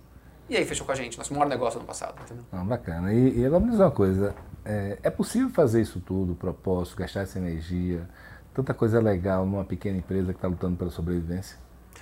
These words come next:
Speaker 2: Por exemplo, você conseguiria aplicar isso na Gaia lá do dez anos atrás?
Speaker 1: Não, não, não. E quando eu fui escrever o livro, escrevi um livro há uns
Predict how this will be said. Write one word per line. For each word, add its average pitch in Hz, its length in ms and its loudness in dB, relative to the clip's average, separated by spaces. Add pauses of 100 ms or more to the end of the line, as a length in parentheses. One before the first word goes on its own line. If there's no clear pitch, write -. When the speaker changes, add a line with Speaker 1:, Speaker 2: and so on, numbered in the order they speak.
(240)
Speaker 2:
Por 117 120 2
exemplo, 107 400 4
você - 100 -2
conseguiria 104 480 0
aplicar 101 300 -2
isso 95 200 -2
na 95 120 0
Gaia 92 280 0
lá 90 140 -2
do 87 240 -2
dez 87 280 -2
anos 90 160 -4
atrás? 92 360 -8
Speaker 1:
Não, 131 240 -4 (420)
não, 123 220 -6 (380)
não. 165 280 -4 (360)
E - 60 -10
quando 220 180 2
eu 285 40 4
fui 277 100 -2
escrever 160 280 2
o 147 40 6
livro, 147 260 4
escrevi 139 240 0
um 156 40 2
livro 139 200 0
há - 20 0
uns - 280 -6